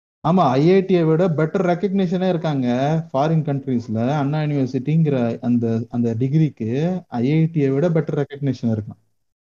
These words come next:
ஏன்னா அது, அது இதுக்கெல்லாம் முன்னாடி வந்ததுனால அதுக்கான rec-, அந்த, அந்த,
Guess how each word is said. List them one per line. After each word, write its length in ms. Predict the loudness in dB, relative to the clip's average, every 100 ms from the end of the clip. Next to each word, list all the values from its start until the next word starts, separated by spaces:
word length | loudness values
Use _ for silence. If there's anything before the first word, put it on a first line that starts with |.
| _ -4
ஏன்னா 340 | 0 4 4 4
அது, 360 | 2 2 0 0
அது 260 | 0 2
இதுக்கெல்லாம் 640 | 0 0 0 0 0 2 2
முன்னாடி 420 | 2 2 2 2
வந்ததுனால 680 | 0 0 -2 -2 -2 -2 -2 0 0 -2 -2
அதுக்கான 360 | -2 -2 -2
rec-, 220 | -2 -4 -8 -8
அந்த, 260 | -4 -2
அந்த, 220 | -2 -2